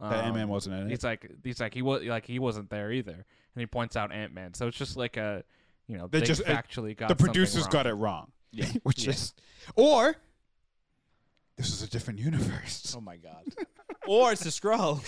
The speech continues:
Speaker 1: <laughs> It's a Skrull.
Speaker 3: There you go.
Speaker 1: A Skrull's doing the musical. Ooh.
Speaker 3: Oh,
Speaker 1: No, I
Speaker 3: like,
Speaker 1: kinda, I
Speaker 3: a
Speaker 1: kinda love
Speaker 3: Skrull's
Speaker 1: that
Speaker 3: pro-,
Speaker 1: idea.
Speaker 3: a Skrull is producing
Speaker 1: A,
Speaker 3: it
Speaker 1: a
Speaker 3: and writing
Speaker 1: Skrull
Speaker 3: it?
Speaker 1: is producing the musical. The Skrull likes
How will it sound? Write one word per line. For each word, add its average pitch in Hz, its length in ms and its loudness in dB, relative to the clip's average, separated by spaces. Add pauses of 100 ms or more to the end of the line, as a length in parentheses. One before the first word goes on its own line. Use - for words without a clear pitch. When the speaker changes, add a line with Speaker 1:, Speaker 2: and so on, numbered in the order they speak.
(120)
Speaker 1:
<laughs> - 40 -18
It's 370 140 2
a 320 220 -4
Skrull. 247 480 -2
Speaker 3:
There 196 180 -8
you 190 120 -10
go. 202 120 -6 (100)
Speaker 1:
A - 40 4
Skrull's 175 380 4
doing 156 180 4
the 147 60 0
musical. 131 540 -2 (640)
Ooh. 107 440 2 (1040)
Speaker 3:
Oh, 175 100 4
Speaker 1:
No, 208 60 10
I 220 100 8
Speaker 3:
like, 208 40 4
Speaker 1:
kinda, - 200 6
I - 20 4
Speaker 3:
a - 40 0
Speaker 1:
kinda - 200 6
love - 120 6
Speaker 3:
Skrull's 233 180 8
Speaker 1:
that 190 120 6
Speaker 3:
pro-, 196 60 2
Speaker 1:
idea. 190 220 -2
Speaker 3:
a - 20 0
Skrull 175 340 2
is 165 80 0
producing 147 540 2
Speaker 1:
A, - 20 6
Speaker 3:
it 190 60 6
Speaker 1:
a 185 80 8
Speaker 3:
and 151 80 4
writing 139 240 6
Speaker 1:
Skrull 214 220 10
Speaker 3:
it? 208 80 8
Speaker 1:
is - 120 2
producing 170 560 4
the 165 140 2
musical. 135 500 2
The 117 100 -8
Skrull 151 440 2
likes 127 420 0